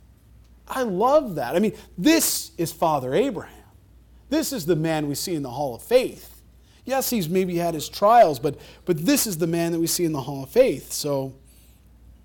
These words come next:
you see, I believe we're less likely to fall into fear, anxiety, and sin when we, we walk with the Lord step by step.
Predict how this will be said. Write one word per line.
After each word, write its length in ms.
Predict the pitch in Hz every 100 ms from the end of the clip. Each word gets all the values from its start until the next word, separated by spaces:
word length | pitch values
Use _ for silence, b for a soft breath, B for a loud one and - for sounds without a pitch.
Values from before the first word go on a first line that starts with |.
| _ _ _ b b b b
you 80 | 160
see, 320 | - 190 185 - _
I 80 | 185
believe 320 | 214 170 156
we're 80 | 147
less 300 | 156 175 -
likely 260 | 165 160 151
to 60 |
fall 300 | 131 143 139
into 120 | 135 117
fear, 280 | - 147
anxiety, 520 | 143 131 127 131 135 117
and 120 | 104
sin 340 | - 151 123
when 200 | 120 120
we, 260 | 117 117 - _ _
we 120 | 139 123
walk 340 | 143 156 147
with 80 | 120
the 60 |
Lord 320 | 120 156 127 -
step 280 | - 143
by 140 | - 147
step. 440 | - 220 - -